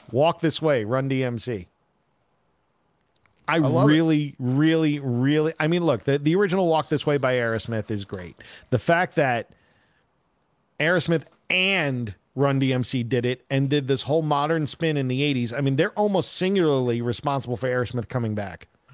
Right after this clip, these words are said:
Speaker 1: as much as they did.
Speaker 2: Yes.
Speaker 1: You know? So, uh,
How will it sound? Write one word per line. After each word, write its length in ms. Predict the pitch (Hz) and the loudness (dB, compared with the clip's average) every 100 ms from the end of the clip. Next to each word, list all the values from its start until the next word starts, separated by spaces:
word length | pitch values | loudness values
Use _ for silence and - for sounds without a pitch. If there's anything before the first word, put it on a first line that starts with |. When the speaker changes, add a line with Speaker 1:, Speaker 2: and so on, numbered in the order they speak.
| - _ _ _ | -20 _ _ _
Speaker 1:
as 160 | 120 110 | -6 -2
much 180 | 123 113 | -2 -4
as 120 | 107 | -4
they 120 | 104 | -6
did. 240 | 95 95 76 _ _ - | -6 -8 -10 _ _ -6
Speaker 2:
Yes. 200 | 135 123 | -4 -2
Speaker 1:
You 80 | |
know? 220 | 113 95 92 _ - - - | -4 -6 -10 _ -20 -20 -12
So, 600 | - 151 131 123 120 - | -2 0 2 0 0 -4
uh, 480 | 117 110 104 104 104 | -6 -4 -2 -2 -4